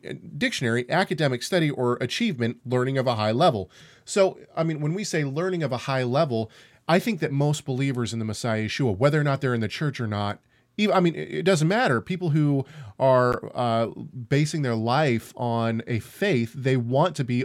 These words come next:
overly, uh, you know, uh, they want to be, what is it? L-, they want to have learning of a high level, which would be scholarship, right? And so I think that this is, it's a good point that,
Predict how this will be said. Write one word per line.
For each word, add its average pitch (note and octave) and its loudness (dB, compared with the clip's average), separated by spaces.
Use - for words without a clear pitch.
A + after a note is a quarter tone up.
overly, C3 0
uh, A2+ 2
you B2+ -2
know, A2 0
uh, - -6
they D3+ 4
want D#3+ 2
to D3+ -2
be, C3+ -2
what B2+ -2
is A2 -4
it? A2 -4
L-, C#3 -6
they D3+ 4
want F#3+ 6
to F#3 4
have D3 4
learning D3 2
of C3 4
a B2+ 2
high B2 2
level, A#2+ 0
which C3+ 0
would C#3+ 0
be B2 -2
scholarship, E3+ -2
right? A2 -4
And D#3 4
so E3 0
I D#3+ 4
think G3+ -4
that D#3+ 0
this D#3 0
is, C#3+ -4
it's C#3+ -4
a C3+ -6
good F3 -2
point E3 -4
that, C3+ 2